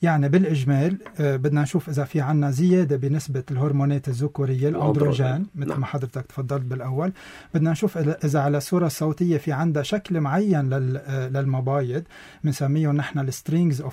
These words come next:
Speaker 1: pearls، يعني ببينوا عنا البويضات مثل اللؤلؤ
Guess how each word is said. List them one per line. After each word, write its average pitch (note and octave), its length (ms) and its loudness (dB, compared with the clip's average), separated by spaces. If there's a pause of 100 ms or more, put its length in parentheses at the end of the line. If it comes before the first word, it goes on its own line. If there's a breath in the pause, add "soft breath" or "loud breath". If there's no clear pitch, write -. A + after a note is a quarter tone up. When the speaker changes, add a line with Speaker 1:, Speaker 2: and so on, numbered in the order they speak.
(140)
Speaker 1:
pearls، D#3 380 -2
يعني C3 180 -2
ببينوا C#3+ 400 0
عنا D3+ 220 2
البويضات C#3 580 -2
مثل F#3+ 240 0
اللؤلؤ D3+ 500 0